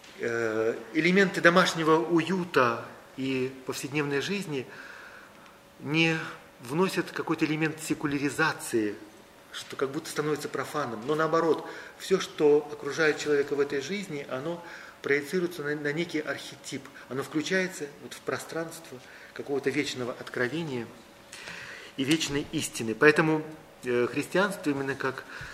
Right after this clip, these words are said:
религия, освещающая мир, все, что наполняет жизнь человека, все, чем он дорожит, оно включается в священную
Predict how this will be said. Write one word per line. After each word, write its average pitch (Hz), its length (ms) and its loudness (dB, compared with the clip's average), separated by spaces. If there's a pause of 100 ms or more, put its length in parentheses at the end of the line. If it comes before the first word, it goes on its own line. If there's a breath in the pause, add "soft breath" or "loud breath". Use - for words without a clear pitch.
(120 loud breath)
религия, 143 500 2
освещающая 139 1040 2
мир, 165 360 -2 (340)
все, 165 240 -6
что - 420 0 (320)
наполняет 151 480 4
жизнь 135 200 -2
человека, 131 480 2
все, 147 140 -6
чем 127 180 -6
он 120 100 -6
дорожит, 117 420 -4 (300 loud breath)
оно 135 140 -4
включается 160 500 -2
в - 60 -8
священную 131 460 -4